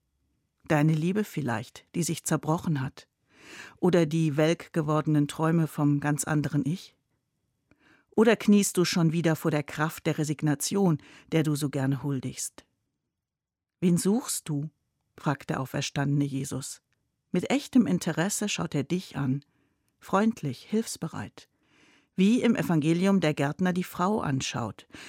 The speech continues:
so lange, bis sie sich wirklich gemeint fühlt, bis sie ihren Namen hört, bis es irgendwann Klick macht bei ihr und die Hoffnung von den Toten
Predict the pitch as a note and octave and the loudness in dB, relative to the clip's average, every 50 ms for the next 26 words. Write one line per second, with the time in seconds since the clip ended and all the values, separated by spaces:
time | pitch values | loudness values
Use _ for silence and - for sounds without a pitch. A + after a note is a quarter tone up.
0 | - - _ - E3 F3 G#3 A3+ C4 A#3+ F3+ C#3+ C#3 D3+ F3+ G#3+ A#3 B3+ C#4+ - | -20 -20 _ 0 2 2 4 4 2 2 2 0 0 0 0 0 0 -2 -4 -6
1 | _ - - - - _ _ _ _ _ F3 F#3+ F#3+ - E3+ E3+ - G3 E3 - | _ -20 -20 -20 -20 _ _ _ _ _ 0 2 2 2 0 0 0 -2 -4 0
2 | D#3+ D#3+ E3+ - - F#3 - - G3+ F#3 F3 E3+ F#3 F#3+ G3+ G#3 - - - C#3+ | 0 -2 0 -2 -4 -8 -4 -2 0 2 2 0 0 -2 -2 -4 -4 -4 -4 -2
3 | C#3 C3+ C#3+ - - _ _ - - _ _ _ _ _ _ _ - F#3 - G3 | -2 -2 -4 -6 -12 _ _ -20 -20 _ _ _ _ _ _ _ -2 -2 0 0
4 | - F3 - F#3 F#3 F3 E3+ E3 F3+ G#3+ A#3+ A#3 G#3+ E3+ C#3 D3+ D3+ D3 C#3 - | 0 2 4 4 6 6 6 4 6 6 6 6 6 6 4 0 -2 -4 -4 -4
5 | - - D#3+ - E3 D#3 - - _ - - C4 - C#4+ - - G#3+ G3+ G3+ G3+ | -4 -4 -4 -2 -4 -6 -8 -8 _ 0 0 2 2 0 0 2 0 0 0 -2
6 | - - B3 C4+ C#4+ - - - D#3 C#3+ C#3 - - - - E3 - - - F3+ | -2 -2 -2 -2 -2 -4 -6 -4 -4 -4 -4 -6 -10 -6 -4 -4 -4 0 0 0
7 | F#3 G3 - - - - - - _ _ _ _ _ _ F#3 D#3 F3 D#3+ D3 F#3 | 0 0 -2 -6 -16 -20 -20 -20 _ _ _ _ _ _ -2 0 0 2 2 2
8 | F#3+ - - G#3+ G#3+ A3 A3+ - - F3+ D#3+ D#3+ D#3 D#3 - - F#3+ G3 A3 - | 0 2 2 2 4 4 2 2 0 0 0 2 0 -2 -2 -2 -2 -2 -2 0
9 | - F3+ E3+ - | 0 -2 -2 -2